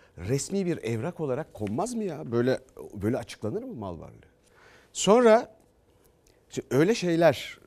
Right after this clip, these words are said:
duyuyoruz ki. Mesela ne, şimdi biz neyin açılışını yapıyoruz? Aklıma hemen şey geldi, biliyorsunuz rahmetli Kemal Sunal'ın bir filmi vardı, Umudumuz Şaban diye. Oradaki hatırla-, hatırlar mısınız sözleri? "Şimdi ben bu kürsüye niye çıktım?"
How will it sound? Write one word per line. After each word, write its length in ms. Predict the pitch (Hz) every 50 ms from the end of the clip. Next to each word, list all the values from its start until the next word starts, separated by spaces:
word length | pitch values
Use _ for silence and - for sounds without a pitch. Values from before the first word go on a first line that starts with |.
| - 92
duyuyoruz 500 | - 139 160 160 180 226 277 311 - -
ki. 160 | - - - - _ - _ _ _ _ - -
Mesela 220 | - 113 123 113
ne, 220 | 98 113 165 208 -
şimdi 220 | - 170 208 208
biz 100 | 202 175
neyin 200 | 170 175 185 175
açılışını 440 | 147 - - 110 95 - - 95 90
yapıyoruz? 420 | 87 - - 80 85 - - _ _ - - - - - - - -
Aklıma 360 | - - 151 - - 233 254 254
hemen 140 | 247 254
şey 240 | 240 - 233 226 226
geldi, 280 | 208 165 123 117 117 123
biliyorsunuz 420 | 151 175 170 147 - 131 113 104
rahmetli 400 | 143 190 190 175 156 139 131 147
Kemal 260 | 135 151 151 147 147
Sunal'ın 400 | 139 - - 139 110 104 120 135 - _ _ - - - _ _ -
bir 60 | 120
filmi 320 | - - 123 120 131 147
vardı, 260 | 131 110 95 90 87 101
Umudumuz 500 | 107 135 123 113 104 90 98 101 101 -
Şaban 460 | - 113 101 101 98 120 127 113 95
diye. 220 | 85 90 104 165 - _ _ _ _ _ _ _ _ _ _ _ _ _
Oradaki 500 | - 123 131 123 147 143 165 151 - 170
hatırla-, 500 | 156 147 - 147 151 151 170 196 185 -
hatırlar 360 | - 117 - 156 156 196 226
mısınız 320 | 226 180 - - 110 95 -
sözleri? 480 | - 113 107 101 95 101 95 90 92 - _ _ _ _ _ _ _ _ _ _
"Şimdi 420 | - - 233 262 240 170 147 127 135
ben 240 | 196 214 208 190
bu 60 | 180 156
kürsüye 560 | - 180 147 - - 185 196 214 226 - - - _ _ _ _ _ _ _ _ _ _ _ _ _ _ _ _ _ _ _ _ _ -
niye 180 | 156 185 185
çıktım?" 380 | - - - - _ - -